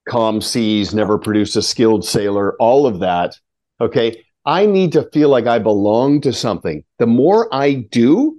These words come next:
subconsciously, it's not even like this spoken, uh, appreciation. It's just a sense that I have. I do feel compelled to share that. Like,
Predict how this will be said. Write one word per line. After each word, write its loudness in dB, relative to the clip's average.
subconsciously, -4
it's -8
not -2
even 0
like -2
this -4
spoken, -2
uh, -2
appreciation. -2
It's -6
just -2
a -2
sense -4
that 0
I 2
have. -2
I 2
do 2
feel 0
compelled -2
to -6
share 0
that. -6
Like, -2